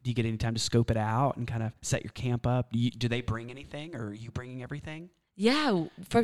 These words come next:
Speaker 2: Big Bend, we bring everything. Um, I mean, they bring some stuff, but we bring, we have our big yurt tent, so we
Speaker 1: Yeah.
Speaker 2: have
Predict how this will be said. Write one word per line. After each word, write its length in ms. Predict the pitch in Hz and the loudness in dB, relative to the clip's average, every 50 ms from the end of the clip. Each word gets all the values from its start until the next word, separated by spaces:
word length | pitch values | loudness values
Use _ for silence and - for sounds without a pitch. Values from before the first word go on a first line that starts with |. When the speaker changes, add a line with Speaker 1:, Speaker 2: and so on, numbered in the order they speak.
| 208 190 | 6 6
Speaker 2:
Big 160 | 202 254 254 | 4 4 6
Bend, 160 | 285 285 262 226 | 4 4 4 6
we 140 | 202 214 214 | 4 4 4
bring 260 | 202 208 196 185 180 | 4 2 2 4 2
everything. 600 | 170 165 175 165 156 - 196 214 233 240 233 - - | 2 2 0 0 0 2 2 2 2 0 -2 -4 0
Um, 180 | 170 170 165 175 | 2 2 2 4
I 60 | 202 | 2
mean, 100 | 220 233 | 2 4
they 80 | 214 214 | 4 4
bring 220 | 202 202 175 156 | 6 4 4 4
some 180 | - 160 147 143 | 2 -2 -2 0
stuff, 220 | - 147 143 143 139 | 0 0 0 0 0
but 140 | - - | -2 0
we 100 | - 156 | 0 0
bring, 380 | 156 156 160 151 147 147 147 151 | 0 2 2 2 2 0 0 0
we 100 | 151 151 | 2 2
have 140 | 156 147 143 | 2 4 4
our 220 | 143 139 139 143 - | 2 2 2 0 0
big 240 | - 160 160 156 156 | 0 0 0 2 2
yurt 240 | 156 151 - - - | 0 0 0 -2 -2
tent, 320 | 180 180 170 170 - - | 0 0 0 0 -2 -4
so 140 | - - 160 | -4 -2 0
we 80 | 160 | 0
Speaker 1:
Yeah. 60 | 156 151 156 | 2 2 2
Speaker 2:
have 180 | 151 170 - | 0 -2 -6